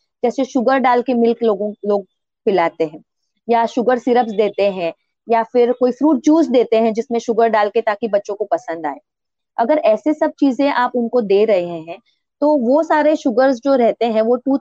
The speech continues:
पर अक्यूमुलेट होके वो सारे टीथ जो है, वो खराब हो जाते हैं। उसको नर्सिंग बॉटल डीके भी बोलते हैं, अ, कॉमन डेंटल लैंग्वेज में। तो ये सारी चीजें ना हो, इसलिए from day one,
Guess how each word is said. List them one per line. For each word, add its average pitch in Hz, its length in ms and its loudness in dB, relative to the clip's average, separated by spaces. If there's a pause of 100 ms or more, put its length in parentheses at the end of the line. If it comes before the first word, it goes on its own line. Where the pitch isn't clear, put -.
(100)
पर 277 100 0
अक्यूमुलेट 247 560 -2
होके 196 340 -2 (300)
वो 294 80 2
सारे 277 280 0
टीथ 262 280 0
जो 269 160 0
है, 247 140 0
वो 254 120 -2
खराब 196 380 0
हो 180 100 -2
जाते 151 320 -6
हैं। 147 80 -10 (360)
उसको 247 240 -2
नर्सिंग 262 460 0
बॉटल 254 260 0
डीके 226 340 0
भी 247 140 -2
बोलते 202 360 0
हैं, 180 220 -6 (560)
अ, 214 460 2 (840)
कॉमन 202 340 0
डेंटल 190 280 0
लैंग्वेज 170 540 -4
में। 214 100 -8 (840)
तो 285 320 2 (680)
ये 320 120 2
सारी 294 300 2
चीजें 269 360 0
ना 214 180 0
हो, 190 280 -4
इसलिए 269 400 -2
from 262 320 -2
day 208 200 4
one, 165 280 -4